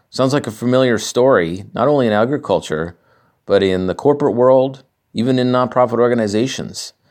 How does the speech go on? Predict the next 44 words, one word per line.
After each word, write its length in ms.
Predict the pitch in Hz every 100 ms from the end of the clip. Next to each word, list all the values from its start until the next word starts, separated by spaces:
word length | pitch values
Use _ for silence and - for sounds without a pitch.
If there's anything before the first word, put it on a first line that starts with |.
| _ _
People 260 | - 120 151
being 260 | 135 135 127
asked 320 | 120 113 -
to 80 | 101
do 160 | 104
more 540 | 98 104 117 113 120 113
and 180 | 95 92
more 520 | 101 98 80 85 101 _ _ _
in 200 | 90 92
less 240 | 113 -
time 480 | - 90 82 80 90 _ _ _ _
and 160 | - 101
with 140 | 92
less 300 | 90 85 -
resources. 840 | 95 101 87 - - - - - - _ _ _ _ _ _
Where 580 | - 95 110 117 117
are 160 | 85 95
we 160 | 92 90
going, 560 | 87 87 78 60 - _
and 220 | 78 80
is 260 | - 85 90
it 180 | 90
worth 300 | - 87 95
it? 180 | - - _ _ _
But 100 | 127
the 80 | 127
stress 600 | - 165 190 - - -
that, 380 | - 120 - -
uh, 200 | 127 120
Sean 340 | 107 131 135
and 80 | 123
others 480 | 120 131 120 - -
experience 640 | - - - 117 127 107 104
can 160 | -
often 260 | 104 131 127
go 120 | 107
undiagnosed 960 | 101 98 95 101 101 95 135 87 - -
owing 280 | 98 98 95
to 160 | - 95
an 60 |
overburdened 760 | 90 95 98 82 110 120 120 110
rural 540 | 87 98 107 107 101
healthcare 360 | 90 107 - 90
system 540 | - 127 131 87 78